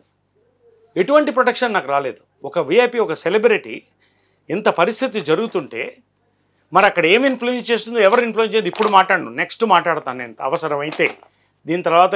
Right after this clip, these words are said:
నేను మాట్లాడదలుచుకోలేదు ఇప్పట్లో. She has used lot of people for lot of things, for wrong things,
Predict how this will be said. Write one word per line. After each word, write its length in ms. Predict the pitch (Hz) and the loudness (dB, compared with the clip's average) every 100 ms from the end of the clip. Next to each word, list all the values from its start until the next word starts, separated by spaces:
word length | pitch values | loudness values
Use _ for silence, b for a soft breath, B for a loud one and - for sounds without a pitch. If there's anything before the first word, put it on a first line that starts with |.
| 175 | -4
నేను 120 | 147 143 | -2 -2
మాట్లాడదలుచుకోలేదు 880 | 156 151 135 139 156 - 147 135 120 | 0 -2 -2 -4 -4 -4 -4 -6 -4
ఇప్పట్లో. 340 | - 160 131 - _ _ _ _ _ _ _ _ _ _ - | -2 -2 -4 -14 _ _ _ _ _ _ _ _ _ _ -8
She 140 | 165 190 | 0 2
has 140 | 185 - 151 247 | 2 -2 2 2
used 260 | 254 - - _ _ _ _ _ _ 117 | 2 -6 -18 _ _ _ _ _ _ 4
lot 180 | 185 220 233 | 4 6 4
of 40 | 226 | 2
people 260 | 202 - 214 180 | -6 -6 -6 -4
for 80 | 139 139 | -2 2
lot 140 | 180 208 | 4 2
of 60 | 190 - | -2 -6
things, 220 | 190 190 - | -8 -12 -6
for 100 | 143 123 104 | -4 -4 -6
wrong 220 | 110 196 196 196 | 0 0 0 -6
things, 180 | 185 | -8